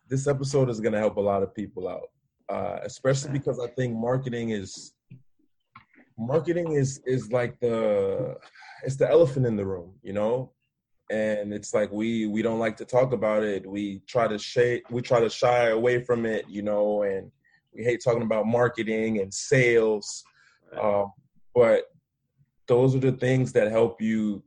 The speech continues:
Speaker 1: thrive as an
Speaker 2: Right.
Speaker 1: entrepreneur, you know? And so it's essential for you to, even if you're not an expert, you know, it, it's essential for you to start practicing those skills, because with practice,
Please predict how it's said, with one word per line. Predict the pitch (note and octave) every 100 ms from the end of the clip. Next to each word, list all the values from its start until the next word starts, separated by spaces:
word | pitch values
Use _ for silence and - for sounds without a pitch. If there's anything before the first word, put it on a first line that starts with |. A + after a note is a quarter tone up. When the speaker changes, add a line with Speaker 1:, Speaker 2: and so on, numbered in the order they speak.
| -
Speaker 1:
thrive | A2 A#2 C#3+ A#2 F#2+ - - _ _ _ -
as | A2 G#2
an | G#2
Speaker 2:
Right. |
Speaker 1:
entrepreneur, | G#2 - _ A2+ C#3 G#2+ - _ -
you | G2+
know? | G2 G2+ G#2+
And | G#2+ G#2
so | A2+ G#2
it's | G#2 -
essential | G#2 - B2 C3+ A#2 G#2
for | G#2
you | G2+ G#2 G2+ -
to, | G#2+ G2+ F#2 - _ _ _ _ _ _ _ -
even | D3 D3+ D3
if | C#3 C3+
you're | C3+
not | B2+ A#2 -
an | - - -
expert, | C#3 C#3+ - - A2+ F#2
you | G#2+
know, | G#2+ G#2+ G#2 G#2 G2+ -
it, | - -
it's | A2 - - _ _ -
essential | A2 G#2+ - C#3 C3+ A#2
for | - A2
you | G#2+ G#2+
to | - A2
start | - - A2 - -
practicing | B2 B2 B2+ G#2+ - G#2+ F#2+
those | F#2+ F#2+
skills, | - - G#2+ F#2+ F#2+
because | G#2+ G#2 G#2+ G2
with | G2 -
practice, | - A#2 G#2+ G#2+ G2+ - -